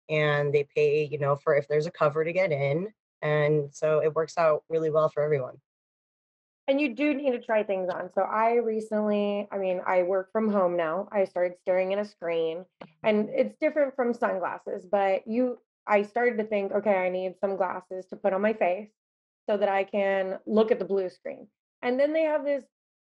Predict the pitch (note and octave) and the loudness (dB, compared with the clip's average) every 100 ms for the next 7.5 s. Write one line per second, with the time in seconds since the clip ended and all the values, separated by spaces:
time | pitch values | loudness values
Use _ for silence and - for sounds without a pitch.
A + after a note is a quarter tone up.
0 | - G#3 _ _ _ _ - A3+ C4+ C4+ | -20 -20 _ _ _ _ -10 -2 -2 0
1 | C4 B3+ B3 B3 A#3+ A3 G#3+ G3+ G3 A#3 | 0 2 2 0 0 0 0 -2 0 0
2 | A#3 A#3 A3+ A3+ A3 G#3 A3+ C4 C4 - | 2 0 0 0 -2 -2 -2 -2 -4 -4
3 | B3 A3+ A3 G#3 G3 G3+ G3+ G#3 G#3 G#3+ | -4 -4 -4 -4 0 2 2 0 0 0
4 | G#3 G#3+ G3+ G3+ - A#3 A3 G#3+ G#3+ - | 0 2 2 0 -6 -2 2 2 0 0
5 | G3+ G3 G3 G3+ G#3 G#3 G3+ G#3 G#3 G#3 | 0 2 2 2 0 0 0 -2 -2 0
6 | G3 F#3+ F#3+ G3+ G#3+ G3+ G3 G3 F#3+ G3 | 0 2 2 2 0 0 0 0 0 2
7 | F#3 F#3+ F#3 G3+ C4+ | 0 2 2 4 2